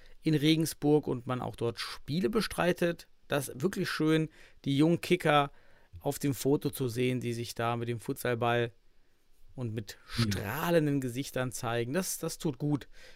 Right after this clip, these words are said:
Speaker 1: diese
Speaker 2: Ja.
Speaker 1: Entwicklung jetzt in den harten Zeiten <laughs>
Speaker 2: <laughs>
Speaker 1: zu sehen.
Speaker 2: Ja, ist doch schön. Also wir, wir sind glücklich über alles, was sich Positives auftut. Ähm,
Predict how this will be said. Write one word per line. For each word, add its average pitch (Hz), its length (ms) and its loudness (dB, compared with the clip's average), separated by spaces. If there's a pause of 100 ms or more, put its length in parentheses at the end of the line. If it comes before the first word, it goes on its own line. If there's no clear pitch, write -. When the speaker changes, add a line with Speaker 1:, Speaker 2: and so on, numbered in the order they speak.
(280)
Speaker 1:
diese 139 180 4
Speaker 2:
Ja. 131 60 4
Speaker 1:
Entwicklung 127 420 2
jetzt 123 140 -4
in - 80 -4
den 139 140 0
harten 165 520 2
Zeiten 147 500 4
<laughs> - 140 2 (460)
Speaker 2:
<laughs> - 760 4
Speaker 1:
zu 139 140 0
sehen. 113 300 0 (1120)
Speaker 2:
Ja, 95 300 6 (280)
ist 139 180 6
doch 135 60 10
schön. 107 260 4
Also 127 440 10
wir, 139 220 4
wir 139 100 8
sind 139 260 6
glücklich 160 360 8
über 123 180 8
alles, 135 300 4
was - 340 0
sich 127 460 -4
Positives 131 640 8
auftut. 117 580 2 (580)
Ähm, 120 300 8